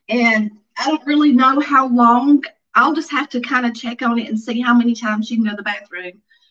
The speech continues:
before I have to change out the tray in the bottom. The trays are twenty-four ninety-nine, and you just put 'em in the bottom. But y'all, litter's pretty doggone expensive.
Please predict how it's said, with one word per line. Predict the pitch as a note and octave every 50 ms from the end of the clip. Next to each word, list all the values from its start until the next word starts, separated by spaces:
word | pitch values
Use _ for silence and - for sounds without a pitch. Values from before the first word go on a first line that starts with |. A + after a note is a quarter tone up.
| _ _ _ _ _ _ _ -
before | A3 - A#3 - D4 C#4 C4+ C4+
I | C4+
have | C#4 C#4+ A#3+ A#3+
to | A#3
change | A3 B3+ B3+ A#3+ A#3 A3 A#3
out | G#3 - -
the | - G#3+
tray | - - G#3+ F#3+ G3 G#3
in | G#3+ G#3+
the | C#4+
bottom. | - A3 - F3 F3 F3 - F#3+
The | F#3 -
trays | - - C4 B3+ C4+ D4 D4 D4
are | A#3+ B3
twenty-four | - - C#4 B3+ B3+ C4+ C4 - A#3+ A#3 A#3+ A#3
ninety-nine, | A3+ A3+ A3+ A3+ A3 A3 G#3+ G#3 G3+ G#3 G#3+ A#3 B3 B3+ B3 A#3+ - - _ _ - - _ -
and | A3 A#3
you | A#3+ A#3
just | G#3+ A3 A3 - -
put | - C4 C4+
'em | B3 B3
in | B3 A#3+
the | A3+ G#3+
bottom. | - G3+ F#3+ F#3 F#3 G3+ B3 B3 A#3+
But | A#3+ -
y'all, | A#3+ A#3+ B3+ C4 C4+ C4+ - _
litter's | E4+ G4 A3+ A3 C#4 A#3+ -
pretty | - - A#3 A3 A3 G#3+
doggone | - - - - G3 F#3+
expensive. | F#3+ - - - - A3 A3+ A3+ A3 A3+ - - -